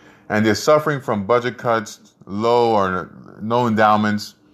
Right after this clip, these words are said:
They have aging facilities and, uh, fiscal mismanagement. So they, that's the, the, the,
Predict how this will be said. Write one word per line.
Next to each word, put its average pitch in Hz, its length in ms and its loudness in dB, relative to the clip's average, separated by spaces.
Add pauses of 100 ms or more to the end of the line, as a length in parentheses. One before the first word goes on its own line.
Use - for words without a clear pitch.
(160)
They 104 80 0
have 104 260 0
aging 120 320 0
facilities 117 920 -2 (420)
and, 120 400 2
uh, 104 300 2
fiscal 160 340 0
mismanagement. 143 720 -2 (800)
So 113 200 0
they, 127 280 4
that's 139 320 0
the, 127 320 2
the, 110 160 0 (180)
the, 104 240 -2